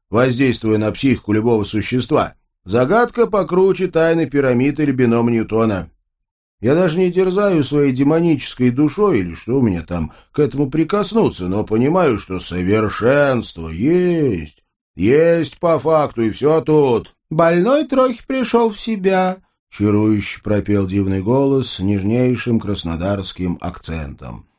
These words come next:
«Люся, утку неси, мужчине уже надо».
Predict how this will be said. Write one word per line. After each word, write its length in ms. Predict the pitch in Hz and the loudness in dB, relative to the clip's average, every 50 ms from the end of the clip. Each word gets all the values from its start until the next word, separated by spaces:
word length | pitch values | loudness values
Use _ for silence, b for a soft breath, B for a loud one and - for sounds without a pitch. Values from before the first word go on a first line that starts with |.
| b b b b b - | b b b b b -2
«Люся, 340 | 156 190 220 220 - - 220 | 2 2 2 2 2 0 0
утку 300 | 220 226 214 - - 233 | 0 0 0 -2 0 2
неси, 440 | 226 220 214 196 175 - 196 185 175 | 2 2 2 0 -2 -2 0 2 2
мужчине 600 | 170 165 170 156 - - - 208 220 214 208 208 | 2 2 0 -2 -4 -4 -4 -2 0 2 2 2
уже 240 | 202 202 190 196 196 | 2 2 2 2 0
надо». 760 | 190 180 170 165 165 165 160 175 175 170 165 143 131 147 | 2 2 2 2 0 0 -2 -4 -4 -4 -4 -6 -8 -10